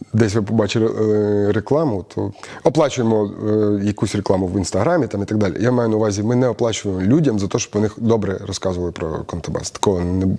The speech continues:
не було, немає і ніколи не буде. Ми робимо український національний, відроджуємо український національний напій, і для нас це мета номер один. Щоб українців не сприймали як,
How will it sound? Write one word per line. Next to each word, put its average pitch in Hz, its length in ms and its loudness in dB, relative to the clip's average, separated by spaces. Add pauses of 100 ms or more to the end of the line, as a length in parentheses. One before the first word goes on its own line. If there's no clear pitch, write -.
не 101 200 4
було, 110 600 2
немає 107 500 2
і 95 40 0
ніколи 95 300 0
не 85 100 -2
буде. 82 260 -4 (120)
Ми 98 140 0
робимо 104 340 2
український 104 720 2
національний, 95 680 0
відроджуємо 92 580 0
український 95 400 0
національний 87 500 0
напій, 143 360 2 (580)
і 101 240 4
для 90 520 2
нас 104 380 0
це 110 500 0 (380)
мета 95 300 4
номер 104 280 2
один. 92 280 0 (1200)
Щоб 87 420 2
українців 85 640 2
не 98 100 2
сприймали 92 520 2
як, 90 280 -4